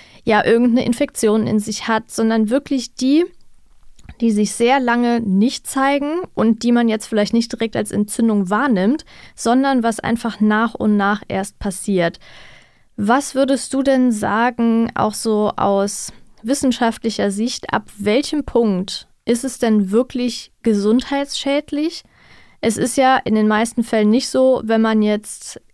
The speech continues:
weiß ich nicht, an einem Wochenende da mal so ein bisschen mit Kuchen übertreibt, sondern es geht ja hier um das Langfristige.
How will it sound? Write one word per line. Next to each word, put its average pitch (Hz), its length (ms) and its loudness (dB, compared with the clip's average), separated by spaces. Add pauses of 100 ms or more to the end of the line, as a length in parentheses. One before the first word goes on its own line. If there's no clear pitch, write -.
weiß 214 300 0
ich - 60 -4
nicht, 202 220 -2
an 214 120 2
einem 220 160 2
Wochenende 233 480 2
da 220 140 0
mal 220 120 0
so 214 80 0
ein 214 60 2
bisschen 233 240 0
mit 214 140 -2
Kuchen 302 320 0
übertreibt, 185 640 -4
sondern 226 220 0
es 214 160 -8
geht 233 200 -4
ja 233 60 2
hier 220 200 2
um 214 120 2
das 202 200 -4
Langfristige. 185 920 -2